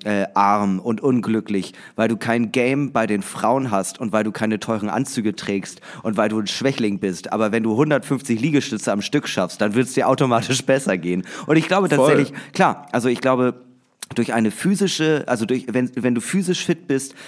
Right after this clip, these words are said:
Speaker 1: kann das auf jeden Fall etwas mit deinem Gemüt machen. Aber das heißt ja nicht automatisch, „Okay, ich schaffe hundertfünfzig Liegestütze und, äh, jetzt habe ich fünfunddreißigtausend Euro am Tag auf dem Konto.“ Also das,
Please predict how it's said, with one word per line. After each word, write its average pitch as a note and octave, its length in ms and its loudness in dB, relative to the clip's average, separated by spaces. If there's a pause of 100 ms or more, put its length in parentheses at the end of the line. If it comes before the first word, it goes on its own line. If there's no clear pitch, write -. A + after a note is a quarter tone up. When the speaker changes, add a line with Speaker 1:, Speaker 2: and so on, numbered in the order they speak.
(120)
Speaker 1:
kann D3 160 2
das C3+ 140 0
auf A2 100 -4
jeden C#3+ 180 0
Fall A#2+ 200 -2
etwas A#2+ 200 -2
mit A#2 140 -4
deinem G#2 140 0
Gemüt A2+ 260 -2
machen. G2 220 -2
Aber G#2+ 140 0
das A#2+ 120 0
heißt C#3+ 180 2
ja C3 80 4
nicht C3+ 220 0
automatisch, C3 400 0
„Okay, - 220 -2
ich C3 80 -6
schaffe B2 160 -2
hundertfünfzig B2 500 -2
Liegestütze C#3 480 0
und, A#2 120 0
äh, A#2 220 0
jetzt B2 200 -2
habe A2+ 100 0
ich B2+ 80 -4
fünfunddreißigtausend B2 760 0
Euro B2 280 2
am F#2+ 100 0
Tag G2 180 -2
auf F2+ 120 0
dem G2 80 -4
Konto.“ F2+ 340 -2 (260)
Also C3 200 4
das, C#3 160 4